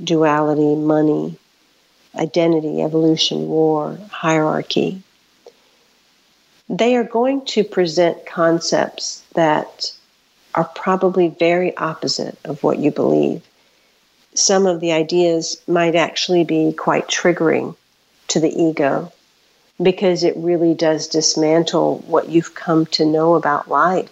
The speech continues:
what you thought was real. And you start to see through the veils of illusion, which then allow the house of cards to fall, that house of cards that got created between zero and seven.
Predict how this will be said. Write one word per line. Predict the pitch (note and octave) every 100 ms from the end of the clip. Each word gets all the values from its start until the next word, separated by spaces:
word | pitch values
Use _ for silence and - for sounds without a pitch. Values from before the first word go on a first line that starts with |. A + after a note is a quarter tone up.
| _
what | - -
you | E3
thought | - E3+ D3+ -
was | D#3 -
real. | F3 E3+ E3+ D3+ D3+ F3+ _ _ _ _ _ _ _ _
And | E3+ F3
you | F3
start | - G3 - -
to |
see | F3+ - G3 A3 G#3+
through | - G#3 A3
the | G3+
veils | E3 F3 E3+ E3+
of | E3
illusion, | D#3+ D#3+ F3 G3 F3+ D#3+ D#3 - _ _ _ _ _ _
which | F#3 - -
then | F3+ G3 F#3+ F#3 F3 E3+ - _ _ _ _ _ _ _
allow | E3+ F3 F3+ E3+
the |
house | D#3 F#3 F3+ -
of | -
cards | - F3 E3+ -
to | D#3+
fall, | - F3 E3+ - - - _ _ _ _ _
that | D#3+
house | E3 E3 -
of | E3 -
cards | - E3+ D#3 -
that | - -
got | D#3+ -
created | - E3 E3 F3+ E3+ D#3+ D#3 - _ _ _ _ _ _ _
between | D#3+ - F3 D#3+
zero | D#3+ D#3+ D#3 D3
and | D3+
seven. | - - - -